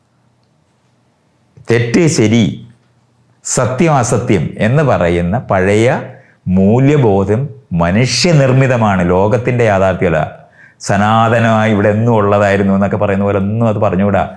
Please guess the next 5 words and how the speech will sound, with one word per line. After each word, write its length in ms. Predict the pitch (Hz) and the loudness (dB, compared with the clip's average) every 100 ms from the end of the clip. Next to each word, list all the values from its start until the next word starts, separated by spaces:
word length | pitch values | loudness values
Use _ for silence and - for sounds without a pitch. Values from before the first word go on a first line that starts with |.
| - - _ 78 82 | -18 -20 _ -4 -2
നിർമ്മിതമാണത്. 960 | 90 92 107 110 98 92 82 80 - - _ _ _ _ _ _ _ _ _ _ _ _ _ _ - 107 | 0 0 2 0 0 0 -2 -2 -6 -12 _ _ _ _ _ _ _ _ _ _ _ _ _ _ -6 -2
അതിനെയാണ് 480 | 151 151 113 120 151 | 0 0 0 0 0
നമ്മൾ 180 | 95 95 101 87 80 | 0 0 0 0 -2
റീപ്ലേസ് 460 | 85 82 92 87 78 | -2 -2 -2 -2 -4
ചെയ്തത്. 260 | 57 50 | -6 -10